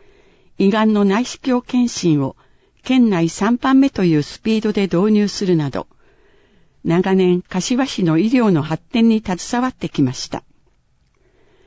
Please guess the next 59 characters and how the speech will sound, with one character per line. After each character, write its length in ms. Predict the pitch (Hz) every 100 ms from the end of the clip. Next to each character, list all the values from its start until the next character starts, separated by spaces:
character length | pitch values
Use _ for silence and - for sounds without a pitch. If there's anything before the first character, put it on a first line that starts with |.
| _ _
現 280 | 160 226 233
代 240 | 185 175
は、 220 | 156 151 165 _ -
が 200 | 175 269
ん 100 | 262
を 80 | 185
見 140 | 160
つ 120 | - -
け 120 | 247
る 120 | 247
技 140 | 262
術 280 | 247 214 -
も、 180 | 147 139 _ _ -
治 220 | 190 311
す 200 | - 208
技 140 | 165
術 280 | 190 180 -
も 120 | 135
進 220 | 131 262 262
歩 160 | 170
し 140 | 131 -
て 100 | 131
い 100 | 120
ま 120 | 120
す。 240 | - - _ _ _ _ _ _ _ _ _ _ -
ぜ 160 | 185 269
ひ 200 | 247 160
安 160 | 175
心 260 | 190 202 190
し 140 | -
て、 220 | - 175 - _ _ _
ご 80 | 180
自 120 | 196
身 300 | 240 208 175
の 120 | 165
命 400 | 190 220 202 180
を 100 | 156
守 300 | 147 170 233
る 60 | 208
た 140 | 151
め 140 | 147 147
に、 160 | 156 - _ _ _ _ _ _
が 160 | 170 220
ん 60 |
検 300 | 233 247 233
診 320 | - 185 160
を 80 | 147
受 120 | 156
け 100 | -
る 120 | 254 190
決 300 | - - 202
断 240 | 226 214
を 80 | 202
し 120 | -
て 120 | 180
く 120 | -
だ 100 | -
さ 200 | 170 -
い。 100 | 139